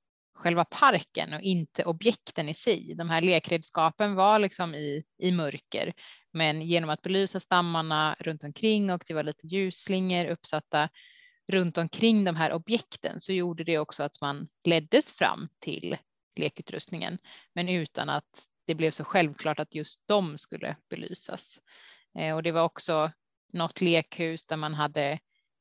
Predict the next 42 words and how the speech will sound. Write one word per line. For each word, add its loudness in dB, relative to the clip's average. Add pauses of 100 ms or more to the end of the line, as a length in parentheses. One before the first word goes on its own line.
belyst 0
inifrån 2
så 0
att -2
det -4
var 2
lite 0 (380)
rörelse 2 (380)
i -6
fönstren, -2
men -2
man -2
kunde -2
inte -6
se -2
in 2
vad 2
det -2
var -2
som -10
hände. -4 (320)
Det 2
var 6
också -2
väldigt 2 (400)
spännande 2
och -2
lite -4
mer -2
sådär 0
subtilt, -4
och -2
att -4
det -14
blev -2
någonting -4
som -8
tillförde 2
miljön 0 (100)
på -4
ett -8
lite -2